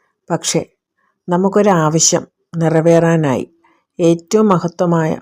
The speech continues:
ഒരു സ്വലാത്ത് നമുക്കിപ്പോൾ നോക്കാം. അല്ലാഹുമ്മ സ്വല്ലി അലാ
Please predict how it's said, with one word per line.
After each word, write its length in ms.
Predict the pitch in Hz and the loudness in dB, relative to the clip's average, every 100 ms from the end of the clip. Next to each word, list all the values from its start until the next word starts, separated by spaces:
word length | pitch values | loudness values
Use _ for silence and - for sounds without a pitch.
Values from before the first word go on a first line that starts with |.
| - | -8
ഒരു 200 | 165 175 | -4 -2
സ്വലാത്ത് 540 | 180 156 151 147 147 - _ _ _ | 0 0 0 -2 -4 -6 _ _ _
നമുക്കിപ്പോൾ 520 | 160 151 156 156 151 | -6 -4 -4 -6 -4
നോക്കാം. 400 | 147 131 - - _ _ _ _ _ - _ _ _ 202 | -4 -4 -8 -14 _ _ _ _ _ -20 _ _ _ -2
അല്ലാഹുമ്മ 520 | 196 208 214 214 208 | 2 4 4 2 0
സ്വല്ലി 340 | 196 185 170 170 | 2 2 4 4
അലാ 200 | 156 | 4